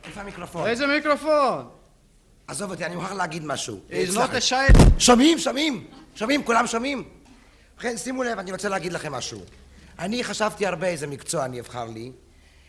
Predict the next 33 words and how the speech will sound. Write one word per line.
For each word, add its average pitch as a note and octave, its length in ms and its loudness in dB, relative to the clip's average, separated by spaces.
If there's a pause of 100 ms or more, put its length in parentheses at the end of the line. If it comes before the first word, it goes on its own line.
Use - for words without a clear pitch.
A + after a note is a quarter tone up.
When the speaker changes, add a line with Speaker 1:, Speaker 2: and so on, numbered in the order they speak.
(120)
Speaker 1:
והחלטתי A3+ 440 -4
החלטה F3 320 -4
נחושה F3+ 580 -4 (340)
להיות G#3 260 -2
ראש F#3+ 200 -4
ממשלה. D3+ 440 -6 (960)
אני F#3+ 140 0
לא A#3+ 80 2
אספר G#3+ 260 -2
לכם E3 240 -2
איך G#3 220 -6
אני D#3 140 -4
אהיה C#3 140 -4
ראש C#3 180 -4
ממשלה, D3+ 480 -4
כי D#3 120 -12
קודם F3 200 -6
כל E3 100 -10
עוד D3 120 -8
מישהו D#3 200 -12
יכול C#3+ 240 -8
לגנוב C#3 300 -8
לי B2 80 -10
את A#2 100 -12
הרעיון A2+ 340 -12
הזה, C3 260 -8 (1120)
אבל F3+ 160 -2
בסוף G3+ 220 -2
המקצוע G3 400 -2
הזה F3 160 -2
הוא E3 80 -2
די D#3+ 180 0
מזופת. C#3 540 -6